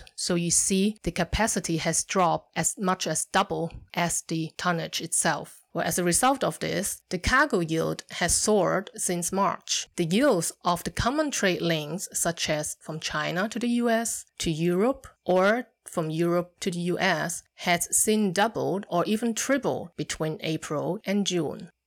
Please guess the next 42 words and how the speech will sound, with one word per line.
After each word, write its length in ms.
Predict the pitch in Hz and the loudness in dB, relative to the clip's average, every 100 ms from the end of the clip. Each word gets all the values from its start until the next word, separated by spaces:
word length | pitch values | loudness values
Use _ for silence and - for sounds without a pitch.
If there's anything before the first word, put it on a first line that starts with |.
| - | 0
Even 400 | 254 302 202 180 | 4 4 2 2
when 140 | 175 | 2
the 160 | 175 170 | 0 2
belly 260 | 202 247 277 | 2 2 0
capacity 640 | - - 196 - 165 160 | -2 -2 -2 -2 -4 -4
was 180 | 147 156 | -2 -2
slowly 540 | - 185 202 233 196 - | 0 2 2 2 0 0
added 260 | 165 - - | -2 -2 -4
back 260 | 147 156 | -4 -4
to 80 | 202 | -4
the 80 | 180 | -2
market 560 | 175 180 196 143 139 - | 0 0 -2 -8 -8 -6
in 120 | 170 | -4
the 80 | 165 | -2
summer 500 | - 156 160 247 - | -2 -2 -2 -4 -6
and 380 | - 160 160 160 - | 0 2 2 -2 -2
the 120 | 147 | -2
additional 580 | 165 - 247 - 190 - | -2 0 0 0 0 0
capacity 600 | 160 - 170 - 165 156 | -4 -2 -2 0 -4 -6
offered 400 | 165 180 156 160 | -4 -4 -2 -2
by 120 | 160 151 | -2 -4
turning 560 | - 196 208 165 160 | -2 0 2 0 -6
passenger 440 | 165 185 185 175 170 | -4 -2 0 -2 -4
aircraft 580 | 156 - 147 147 151 - | -6 -6 -4 -4 -6 -8
into 260 | 175 170 | -8 -6
freighter, 540 | 165 160 147 - 220 277 | -4 -2 -2 -4 -6 -4
the 80 | 175 | -2
yield 480 | 165 214 208 175 202 - | 2 4 4 2 -4 -4
has 180 | 170 | -2
still 440 | - 190 185 185 - | 0 2 2 2 -2
a 100 | - 160 - | -6 -4 0
double-digit 800 | 180 196 156 151 151 - 151 - - | 0 2 0 -2 -6 -2 -6 -6 -8
increase. 600 | 180 175 - - - - - | -6 -6 -6 -6 -6 -6 -2
This, 220 | 180 - | 0 2
of 180 | 156 - | -2 -4
course, 400 | - 175 165 - | 0 2 4 2
has 180 | 175 | 0
provided 540 | - 175 180 196 208 - | 0 0 4 4 2 0
airlines 560 | 160 156 151 156 - | 0 2 2 -2 -4
with 300 | 165 156 - | -2 -4 -4
cargo 320 | - 175 175 - | -2 0 2 0
operations 920 | 170 - 175 156 156 160 156 214 | -2 2 2 2 0 -2 -2 -2